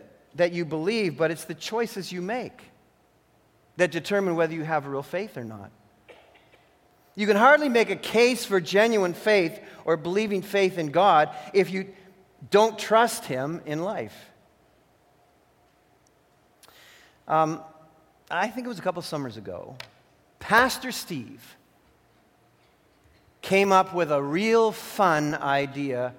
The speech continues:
as a team building plan.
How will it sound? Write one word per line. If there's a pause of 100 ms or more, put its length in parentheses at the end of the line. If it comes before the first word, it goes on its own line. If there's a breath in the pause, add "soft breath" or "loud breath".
(160)
as
a
team
building (1120)
plan.